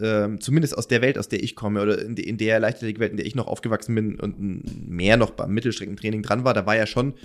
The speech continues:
also gab's schon, äh, diverse, ich sag jetzt mal, Schulen, äh, wo, wo schon klar war, es muss halt richtig hingelangt werden, äh,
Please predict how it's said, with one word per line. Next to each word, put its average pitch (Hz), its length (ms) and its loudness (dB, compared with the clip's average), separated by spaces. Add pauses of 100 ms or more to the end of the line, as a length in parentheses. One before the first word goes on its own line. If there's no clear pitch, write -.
(260)
also 104 180 -2
gab's 120 340 2
schon, 135 240 0
äh, - 180 -6
diverse, 120 680 0 (420)
ich - 60 -12
sag 120 80 2
jetzt 120 120 0
mal, 110 100 0
Schulen, 175 560 4
äh, 120 280 4
wo, 117 320 -2
wo 113 200 -2
schon 127 260 -2
klar 123 280 4
war, 123 280 4
es - 140 -6
muss 120 220 0
halt 107 160 0
richtig 107 300 -8
hingelangt 104 440 -2
werden, 98 420 -2
äh, 92 420 0